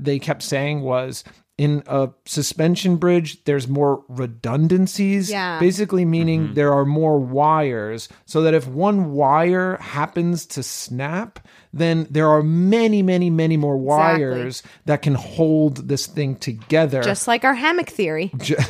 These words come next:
Speaker 1: <laughs> whereas the, um, if one eye bar
Speaker 2: It's
Speaker 1: gets,
Speaker 2: brutal.
Speaker 1: get, um, cracks or breaks, as, as is what happened in the Silver Bridge, like, if one part of that eye bar breaks, then the whole bridge collapses.
Speaker 2: It goes
Speaker 1: So
Speaker 2: down.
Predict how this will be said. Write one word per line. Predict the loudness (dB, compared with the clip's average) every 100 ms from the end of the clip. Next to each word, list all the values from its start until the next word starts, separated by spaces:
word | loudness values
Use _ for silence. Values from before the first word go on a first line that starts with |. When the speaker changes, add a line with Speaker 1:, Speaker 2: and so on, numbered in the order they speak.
| -2 -2 -2 -4
Speaker 1:
<laughs> | -2 -6 -8 -20 -2
whereas | 4 6 6 6 4 0
the, | -2 -2 -2 -4 -6 -4
um, | -2 -2 -2
if | -4
one | -4 -10 -2 2 2 2 0 0
eye | -2 0 0
bar | 0 -2 -2 -6 -12 _ _ _ _
Speaker 2:
It's | -2
Speaker 1:
gets, | 0
Speaker 2:
brutal. | 4 2 2 -2 -10 _ -18 -2
Speaker 1:
get, | 0 0 -2
um, | 0 2 2 -2 -8
cracks | -4 2 2 2 -4
or | -8
breaks, | -8 0 2 2 -2 -6
as, | -6 -6 -8 -10
as | -8 -6
is | -8 -6
what | -6
happened | -6 -6 -6 -6
in | -6
the |
Silver | -6 -6 -6 -6
Bridge, | -6 -4 -4 -6 -12 -18 -20 _
like, | -8 -8
if | -8 -2
one | -2 -2
part | 2 4
of | 4
that | 2 0 0 -2
eye | 0 0
bar | 0 -2 -2 -4
breaks, | -4 -2 -2 -4 -8
then | -10 -8 -8 -8 -10
the | -8
whole | -8
bridge | -6 -8 -8 -12
collapses. | -10 -8 -8 -10 -12
Speaker 2:
It |
goes | -8 -6
Speaker 1:
So | -4
Speaker 2:
down. | -4 -6 -10